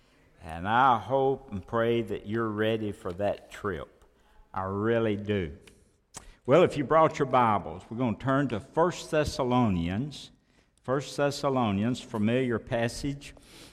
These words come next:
And then we'll look at Second Peter. First Thessalonians. This morning I want to share a sermon that I've entitled The Day of the Lord.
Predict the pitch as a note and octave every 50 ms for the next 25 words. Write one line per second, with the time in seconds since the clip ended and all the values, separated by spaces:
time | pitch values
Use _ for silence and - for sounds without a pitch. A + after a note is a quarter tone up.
0 | _ - - B2 A2+ A2 B2+ C#3+ D3 D3 C#3+ C3+ C3 C3 C#3 C3 A#2+ - A2+ G#2+
1 | - - - D#3 C#3+ C3 - D3 B2 A#2+ B2 - C3 A2+ G#2 F2+ E2 D2+ D2+ D#2+
2 | - - - _ _ _ _ _ _ _ _ _ - D3 D3 C#3+ D3 - E3+ D#3+
3 | D#3 - - D#3 D3 C#3+ C#3 C3+ A#2+ A2 G#2+ G#2+ G#2+ - - C3 B2 - - C3+
4 | C#3+ E3 G3 F3+ D3+ C3 C3+ C#3+ C#3+ C#3+ C#3 B2+ C#3 - - C#3+ C#3 C#3 C#3 B2+
5 | - - - D3 C#3+ D3+ E3 E3 D3+ C#3 B2+ A#2 B2 B2+ C3+ C3+ C#3+ B2+ - C#3+
6 | C#3 D3 D#3+ F3+ E3+ C#3+ A#2 G#2 F#2 F#2 F#2 F2+ B2 B2 C3 C#3+ D3+ D#3+ E3 E3+
7 | F3+ F3+ E3+ - - - - - - _ _ - A2+ A#2 B2+ C3 C3 C3+ C3+ B2+
8 | B2 - - - G#2 A#2 A2+ A#2 A2 G#2+ G2+ F#2 E2+ E2 D#2+ D#2+ D#2+ D#2 D#2+ E2